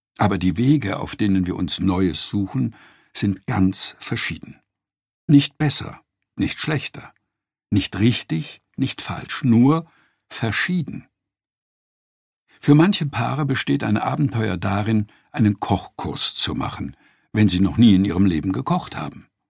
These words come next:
Oder einen Malkurs, wenn sie bisher nur Strichmännchen gezeichnet haben. Ein Abenteuer muss nicht auf weit entfernten Bergspitzen stattfinden, auf denen sie Kopf und Kragen riskieren.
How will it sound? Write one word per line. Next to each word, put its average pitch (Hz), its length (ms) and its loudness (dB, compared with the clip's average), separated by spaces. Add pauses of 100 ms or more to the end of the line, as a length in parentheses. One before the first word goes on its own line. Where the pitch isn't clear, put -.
(360)
Oder 139 220 0
einen 160 220 4
Malkurs, 175 720 -2 (520)
wenn 104 180 2
sie 87 80 0
bisher 95 380 0
nur 92 180 4
Strichmännchen 87 800 -4
gezeichnet - 600 -8
haben. - 280 -12 (1300)
Ein 120 200 2
Abenteuer 147 640 2
muss 110 320 2
nicht 165 340 0
auf - 200 -10
weit 120 260 -4
entfernten 107 540 -4
Bergspitzen 76 720 -6
stattfinden, - 760 -6 (300)
auf - 160 -6
denen 117 260 4
sie 98 120 -2
Kopf - 360 -4
und - 220 -8
Kragen - 400 -6
riskieren. - 640 -10